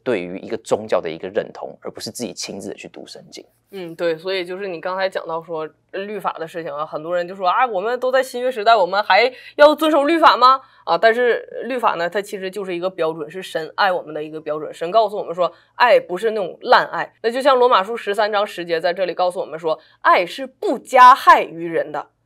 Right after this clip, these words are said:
Speaker 2: 所以爱就完全了律法。”你看到有很多人在做犯罪的事情，在做让他下地狱的事情，你不去告诉他，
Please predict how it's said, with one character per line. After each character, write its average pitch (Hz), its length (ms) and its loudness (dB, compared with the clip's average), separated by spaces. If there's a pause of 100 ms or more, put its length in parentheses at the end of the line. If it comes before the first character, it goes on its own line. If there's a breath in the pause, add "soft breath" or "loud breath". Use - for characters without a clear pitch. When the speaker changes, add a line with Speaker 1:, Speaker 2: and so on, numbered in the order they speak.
(140)
Speaker 2:
所 349 280 4
以 240 240 -6
爱 240 220 8 (120)
就 220 180 2 (160)
完 185 280 4
全 160 300 -4
了 165 100 0
律 190 220 -6
法。” - 260 -6 (120)
你 220 100 -4
看 330 160 2
到 311 60 4
有 330 60 0
很 240 140 -4
多 220 100 2
人 240 120 2
在 247 100 2
做 247 100 2
犯 247 280 6
罪 240 120 -4
的 185 80 -2
事 202 140 -10
情， 180 100 -4
在 247 140 0
做 247 140 2
让 262 120 2
他 247 120 4
下 240 180 4
地 220 140 -4
狱 226 100 -10
的 196 100 -4
事 180 140 -8
情， 175 140 -8 (320 soft breath)
你 240 180 -2
不 196 180 -8
去 311 140 -2
告 302 220 10
诉 247 80 -2
他， 226 260 6